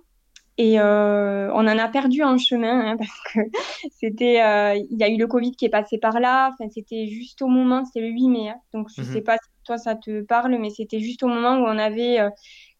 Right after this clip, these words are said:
Speaker 1: les réouvertures de, euh, d'autorisation pour sortir. Donc, on devait pas être plus de dix par groupe, hein,
Speaker 2: Mhm.
Speaker 1: à l'extérieur. Euh, et donc, ben, l'entraînement, euh, bien sûr que c'est pas le même, euh, pour tout le monde. Euh, si on revient un an en arrière,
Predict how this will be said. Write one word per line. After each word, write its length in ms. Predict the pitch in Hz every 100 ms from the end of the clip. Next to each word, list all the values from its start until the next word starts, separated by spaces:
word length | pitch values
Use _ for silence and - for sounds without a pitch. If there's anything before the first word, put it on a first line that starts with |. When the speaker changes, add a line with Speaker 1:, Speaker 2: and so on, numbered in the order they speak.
| _ _
Speaker 1:
les 140 | 220 226
réouvertures 880 | 254 277 254 247 247 - 269 262 226
de, 140 | 220
euh, 520 | 220 214 208 208 208
d'autorisation 1160 | 208 254 254 262 247 233 226 226 220 - 226 226
pour 220 | 220 -
sortir. 560 | - 226 226 - 226 240
Donc, 180 | 214 220
on 60 |
devait 220 | 214 220 220
pas 120 | 233
être 220 | 233 220
plus 180 | - 208
de 160 | 208
dix 560 | 196 208 247 294 - _ _
par 240 | - 214 208
groupe, 380 | 208 254 269 302
hein, 180 | 330 -
Speaker 2:
Mhm. 280 | 131 123 120 _ -
Speaker 1:
à 40 | 208 - _
l'extérieur. 580 | - 208 208 208 277 330 - _ - - - _ _ -
Euh, 440 | 208 202 202 202 208
et 120 | 214
donc, 240 | 214 226 220
ben, 260 | 214 214
l'entraînement, 720 | 214 214 - 220 226 254 269
euh, 480 | 247 220 214 214 208
bien 240 | 208 214 220
sûr 260 | 254 247
que 480 | - 220 208 208 208 208
c'est 120 | 220
pas 180 | 226 214
le 100 | 208
même, 300 | 220 233 233
euh, 400 | 208 208 202 208
pour 220 | 214 -
tout 160 | - 226
le 100 | 233
monde. 180 | 254
Euh, 320 | 226 208 208 208
si 180 | - 214
on 100 | 208
revient 240 | 214 214
un 240 | 220 214
an 80 | 214
en 120 | 214
arrière, 420 | 208 214 226 262